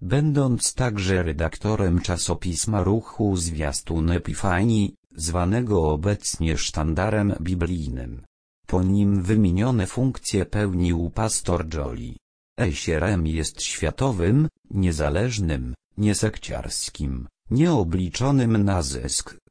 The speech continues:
ruchem religijnym, w którym liczni chrześcijanie, szczególnie osoby świeckie, z wszelkich zawodów i orientacji, z różnych denominacji i bezwyznaniowi,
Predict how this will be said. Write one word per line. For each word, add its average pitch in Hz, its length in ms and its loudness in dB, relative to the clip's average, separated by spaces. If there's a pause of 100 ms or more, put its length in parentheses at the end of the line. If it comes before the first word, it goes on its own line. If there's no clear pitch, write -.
ruchem 107 600 0
religijnym, 82 1000 -2 (260)
w - 100 -12
którym 113 500 2
liczni 107 600 2
chrześcijanie, 73 1120 -2 (220)
szczególnie 131 760 0
osoby 107 480 2
świeckie, 78 800 -2 (240)
z - 100 -4
wszelkich 127 760 -2
zawodów 92 840 -2
i 98 140 0
orientacji, 87 960 -2 (260)
z 73 120 -6
różnych 78 520 -2
denominacji 95 1200 0
i 127 40 2
bezwyznaniowi, 85 1200 0